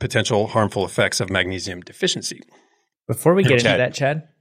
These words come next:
Speaker 3: Yeah,
Speaker 2: Oh,
Speaker 3: yeah.
Speaker 2: sorry, Nate.
Speaker 3: But we're both gonna probably do the same thing.
Speaker 2: Yeah,
Speaker 3: Like,
Speaker 2: go ahead.
Speaker 3: so what this is, is you get in a bath and you get a big thing, a bag of Epsom salt,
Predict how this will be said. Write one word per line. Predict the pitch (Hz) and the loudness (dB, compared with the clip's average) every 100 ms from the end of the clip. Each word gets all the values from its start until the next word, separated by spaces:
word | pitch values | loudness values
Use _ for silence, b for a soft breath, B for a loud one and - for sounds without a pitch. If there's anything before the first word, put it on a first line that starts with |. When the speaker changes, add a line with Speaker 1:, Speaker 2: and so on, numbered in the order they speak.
| _ | _
Speaker 3:
Yeah, | - 107 | -10 -8
Speaker 2:
Oh, | 95 | -8
Speaker 3:
yeah. | |
Speaker 2:
sorry, | 131 127 104 | 0 2 2
Nate. | 95 | -2
Speaker 3:
But | 104 | -2
we're | 117 123 | 2 4
both | 117 113 | 4 4
gonna | 123 107 | 2 2
probably | 107 | 2
do | 98 | 2
the | 90 | -2
same | 101 | -4
thing. | 87 95 76 - b b b b - | -4 -4 -6 -12 b b b b 0
Speaker 2:
Yeah, | 120 | 4
Speaker 3:
Like, | 107 | 4
Speaker 2:
go | |
ahead. | 113 104 - | 2 0 -2
Speaker 3:
so | - | 2
what | 123 151 - | 4 4 4
this | 143 - | 0 2
is, | 160 120 101 104 | 4 6 4 0
is | 98 101 95 | -2 -2 -2
you | 101 | -4
get | 101 117 | 0 0
in | 127 | 0
a | |
bath | 104 95 95 92 - | 2 4 2 0 -6
and | 98 | -6
you | 98 | 0
get | 104 | 0
a | 95 - | 0 0
big | 117 117 - | 0 0 -2
thing, | 127 | -2
a | 113 | 0
bag | 95 107 104 | 2 2 2
of | 95 | 2
Epsom | 98 - 123 | 0 0 -4
salt, | 117 135 156 | 2 2 2